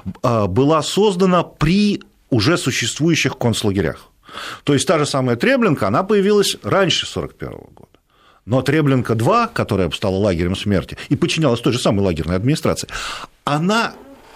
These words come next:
была рядом, но и стала тоже считаться Треблинкой.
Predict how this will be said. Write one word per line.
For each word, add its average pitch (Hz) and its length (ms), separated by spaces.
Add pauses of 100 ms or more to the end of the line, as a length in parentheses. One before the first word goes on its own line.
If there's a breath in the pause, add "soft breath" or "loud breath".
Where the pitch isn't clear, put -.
(100)
была 156 240
рядом, 110 480 (580 soft breath)
но 147 240
и 127 80
стала 220 240
тоже 185 200
считаться - 300
Треблинкой. - 420